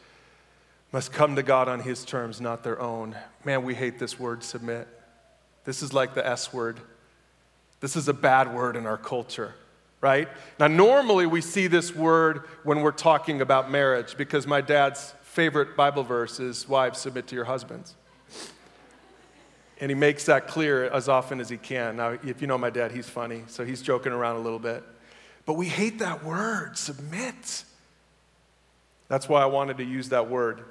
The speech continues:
We do submit to the Bible as authoritative. The Bible's authoritative in our lives.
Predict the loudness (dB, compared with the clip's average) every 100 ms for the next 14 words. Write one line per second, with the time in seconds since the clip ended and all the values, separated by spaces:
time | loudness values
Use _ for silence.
0 | -20 -20 -20 -20 -20 -20 -20 -20 -20 -6
1 | -2 0 0 -2 0 -4 -2 -6 -6 -14
2 | -14 -10 -2 2 2 0 -4 -8 -6 -6
3 | -4 -6 -6 -6 -8 -12 -20 -20 -20 -20
4 | -20 -10 -4 6 8 8 4 0 0 2
5 | 2 0 0 0 -2 -2 2 4 2 0
6 | -10